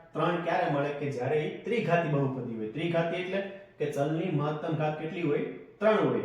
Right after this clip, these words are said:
પણ અહીંયા ચલની મહત્તમ ઘાત કેટલી છે? બે છે. તો આપણને આવા કેસમાં દ્વિઘાત બહુપદી થઈ. કઈ થઈ? દ્વિઘાત. તો દ્વિઘાતમાં શૂન્યોની સંખ્યા કેટલી મળે? તો કે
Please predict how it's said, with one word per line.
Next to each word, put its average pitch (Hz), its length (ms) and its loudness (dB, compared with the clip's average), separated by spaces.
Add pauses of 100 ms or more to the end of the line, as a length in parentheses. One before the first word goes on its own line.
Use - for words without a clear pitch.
પણ 139 120 -4
અહીંયા 156 320 0
ચલની 165 320 0
મહત્તમ 165 440 0
ઘાત 156 240 0
કેટલી - 240 -4
છે? 151 200 -2 (360)
બે 151 100 0
છે. 110 360 -2 (420)
તો 127 60 -4
આપણને 147 340 2
આવા 156 220 2
કેસમાં 165 640 -4 (520)
દ્વિઘાત 151 420 2
બહુપદી 160 420 2
થઈ. 165 200 -2 (440)
કઈ 151 200 -2
થઈ? 151 280 -2 (440)
દ્વિઘાત. 131 560 2
તો 123 80 -6
દ્વિઘાતમાં 143 640 0
શૂન્યોની 156 320 2
સંખ્યા 160 300 -2
કેટલી 165 260 -2
મળે? 135 240 0
તો - 100 -6
કે 156 160 -6